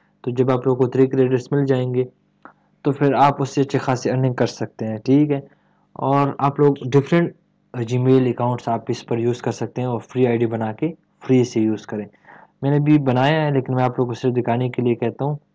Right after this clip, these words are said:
कि generate पे आप लोग चले जाएंगे तो यहाँ पर आप लोगों ने title दे देना है, जो भी आप लोग title देंगे, जिस, जिस तरह आप लोगों ने blog बनाना है, जिस, जिस तरह आप लोगों ने article बनाना है, इस पे नीचे फिर आप लोगों ने description में दे देना है सिर्फ,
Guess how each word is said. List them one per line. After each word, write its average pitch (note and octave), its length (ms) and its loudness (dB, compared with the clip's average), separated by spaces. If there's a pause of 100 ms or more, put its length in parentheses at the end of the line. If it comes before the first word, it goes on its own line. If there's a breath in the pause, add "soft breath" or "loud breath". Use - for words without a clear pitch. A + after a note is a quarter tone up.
(420)
कि A2 440 -4 (280)
generate B2+ 520 2
पे C#3+ 100 4 (260)
आप A2+ 140 -8
लोग A#2+ 100 -4
चले C#3+ 200 2
जाएंगे C3 320 -2
तो A#2+ 140 -6
यहाँ A#2 160 2
पर A#2 120 -2
आप A#2 180 0
लोगों A#2+ 120 -4
ने A2+ 80 -4
title B2 360 0
दे C3+ 140 4
देना B2+ 160 -2
है, A#2+ 100 -2
जो A#2+ 140 0
भी B2 120 2
आप A#2 180 0
लोग A2+ 160 -4
title A#2 260 -2
देंगे, A#2 320 -4
जिस, A#2 240 -4 (540 soft breath)
जिस B2 180 -4
तरह B2 140 2
आप A#2+ 160 2
लोगों A#2+ 160 0
ने A#2+ 100 0
blog A#2 340 0
बनाना A#2 260 -2
है, A#2 100 0
जिस, A#2 220 -2
जिस A2+ 280 -10
तरह A#2 160 -4
आप A2+ 140 -4
लोगों A#2+ 140 -2
ने A#2+ 80 -2
article A2+ 320 -2
बनाना A#2+ 440 -4
है, B2 100 -8 (640 loud breath)
इस C3 240 -6
पे C3+ 140 4
नीचे C3 240 0
फिर C3 160 0
आप B2+ 140 2
लोगों B2+ 180 0
ने C3 200 -2
description B2 680 -4
में B2+ 260 -4 (220)
दे C3+ 140 4
देना C3 160 2
है B2+ 60 0
सिर्फ, C#3 340 -2